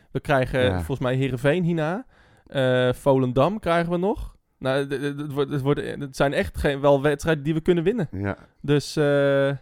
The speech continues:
Speaker 2: Zeker, we kunnen van alles en
Speaker 1: ja,
Speaker 2: iedereen
Speaker 1: tegen,
Speaker 2: winnen.
Speaker 1: kijk, kijk, je kan dat wel zeggen, maar tegen Fortuna, Vitesse, N E C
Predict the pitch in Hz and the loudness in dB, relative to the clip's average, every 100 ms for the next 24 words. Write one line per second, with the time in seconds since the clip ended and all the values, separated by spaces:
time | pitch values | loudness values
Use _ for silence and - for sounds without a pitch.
0 | - - - 156 143 101 101 110 104 113 | -12 -8 -2 -2 -2 -6 -4 -4 -2 -2
1 | 123 139 127 139 156 165 156 113 156 156 | -2 -4 -4 -4 0 2 2 4 2 2
2 | 151 - 139 139 160 - 143 143 156 139 | -4 -6 -8 -4 -6 -4 -4 -2 -2 -2
3 | 123 120 131 147 104 123 120 - 120 123 | -2 -2 -2 -4 -6 -6 -4 -4 -6 -8
4 | - - 147 135 123 123 - _ - - | -12 -4 -2 -2 -2 -6 -12 _ -16 -4
5 | 156 131 - 127 120 139 131 127 143 127 | 0 0 -2 -4 -4 -4 -4 -4 -2 -2
6 | 120 123 | -2 -8